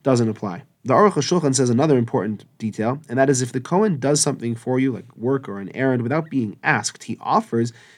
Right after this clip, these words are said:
then it is fully permissible to allow them to do it for you. And this is based on the idea that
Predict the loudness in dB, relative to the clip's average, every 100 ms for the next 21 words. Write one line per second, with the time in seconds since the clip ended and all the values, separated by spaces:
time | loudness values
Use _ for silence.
0 | 4 6 6 4 0 2 2 2 -2 -2
1 | -2 -4 -4 -6 -4 -2 -2 -6 -10 -8
2 | -8 -8 -2 0 0 -6 -18 _ _ -6
3 | -2 0 4 4 4 -2 -2 0 4 4
4 | 2 -10 _ -4 -4